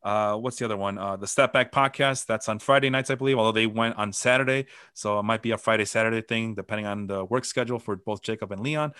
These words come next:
The Work Shoot Podcast, it looks like they're back on Thursday nights after WrestleMania. As, uh, again, there's just wrestling every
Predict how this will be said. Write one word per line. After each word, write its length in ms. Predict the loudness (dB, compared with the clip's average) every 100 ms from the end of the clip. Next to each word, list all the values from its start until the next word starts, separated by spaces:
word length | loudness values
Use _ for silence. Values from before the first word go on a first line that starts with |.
| -20 _
The 80 | -2
Work 180 | 0 0
Shoot 260 | -2 -2
Podcast, 460 | 2 2 2 -2 0
it 20 |
looks 180 | -4 -4
like 80 | -2
they're 120 | -2
back 340 | 0 0 0
on 80 | -2
Thursday 300 | 0 0 0
nights 280 | 0 -2 0
after 240 | -4 -2
WrestleMania. 640 | -2 -2 -2 -2 0 0 -2 -8 -20 -20 -6
As, 300 | -6 -4 0
uh, 340 | 2 2 0
again, 320 | -4 2 2
there's 160 | 2 0
just 320 | 0 -2 -6 0
wrestling 420 | 0 2 -2 -4
every 360 | -4 -2 -4 -6